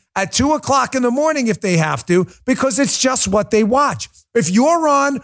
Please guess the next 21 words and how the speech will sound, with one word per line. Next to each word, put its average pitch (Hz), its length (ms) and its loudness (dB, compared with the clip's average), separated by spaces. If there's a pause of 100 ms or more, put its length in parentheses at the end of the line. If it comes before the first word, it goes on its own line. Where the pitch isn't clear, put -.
or 202 160 0
Joey 277 440 2
freaking 285 440 -4
Bag 262 220 -2
of 240 80 -2
Donuts, 254 380 0
doesn't 220 360 -2
matter. 262 420 -2 (1700)
Megyn 330 460 0
and 247 180 -4
Tucker, 160 600 -2 (220)
and 208 140 -4
I'd 240 160 -2
argue 311 380 0
Glenn 196 480 0
as 143 180 0
well, 151 300 0
Glenn 165 340 -2
Beck, 147 340 -2
were 180 180 0
different. 156 520 -2